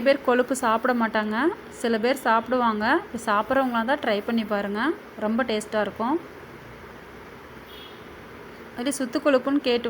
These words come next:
வாங்கணுங்க. அது வந்து முடிச்சு முடிச்சா நம்ம குடல்லாம் வாங்கும்போது அதையும் சேர்த்து போடுவாங்க. அது ரொம்ப நல்லாயிருக்கும். ரொம்ப ஓவர் எண்ணெயா கரைஞ்சு வராது, இது பார்த்தாலே தெரியும். இப்போ நம்ம வந்து சுரக்காய் வணங்குனதுக்கப்புறம்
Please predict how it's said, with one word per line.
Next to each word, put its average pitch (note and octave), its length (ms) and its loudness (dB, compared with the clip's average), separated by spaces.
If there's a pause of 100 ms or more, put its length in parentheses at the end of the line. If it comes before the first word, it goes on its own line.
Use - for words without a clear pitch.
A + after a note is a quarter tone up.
வாங்கணுங்க. A3 460 0
அது C4+ 140 2
வந்து B3+ 180 2
முடிச்சு B3+ 280 0
முடிச்சா B3+ 300 2 (540)
நம்ம A#3 260 2
குடல்லாம் C4+ 480 4
வாங்கும்போது A#3 460 2
அதையும் B3 300 0
சேர்த்து A3 280 -2
போடுவாங்க. G#3+ 420 2 (880)
அது A3+ 160 2
ரொம்ப A#3 160 0 (100)
நல்லாயிருக்கும். A3 560 0 (320)
ரொம்ப A#3 160 2 (220)
ஓவர் B3+ 260 4 (120)
எண்ணெயா A#3 280 0 (100)
கரைஞ்சு A3 360 2
வராது, G3 400 0
இது G3 120 0 (1000)
பார்த்தாலே A#3+ 400 2 (100)
தெரியும். G#3 400 -2 (1900)
இப்போ C4 220 2
நம்ம C4+ 200 4
வந்து A#3+ 180 2 (160)
சுரக்காய் B3 420 4
வணங்குனதுக்கப்புறம் A#3 760 2